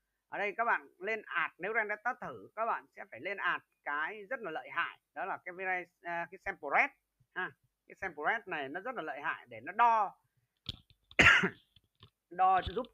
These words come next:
mắt các bạn, vì mắt các bạn nhìn chưa quen, các bạn nhìn không biết là nó có rõ nét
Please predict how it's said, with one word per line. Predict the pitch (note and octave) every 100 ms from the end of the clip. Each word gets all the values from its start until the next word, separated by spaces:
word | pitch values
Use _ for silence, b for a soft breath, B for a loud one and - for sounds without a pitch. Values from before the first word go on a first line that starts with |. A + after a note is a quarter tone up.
| -
mắt | G#3 B3 -
các | A3
bạn, | F#3+ - - _ _ _
vì | C#3+
mắt | F3 A#3
các | A3+
bạn | G#3 B2+
nhìn | C#3+ C3+
chưa | F#3 -
quen, | G3+ F3+ E3
các | G3+
bạn | C#3
nhìn | C#3 B2+
không | E3+ G3
biết | B3+ -
là | B2+
nó | D3
có | F3+
rõ | F3+ G#3+
nét | A#3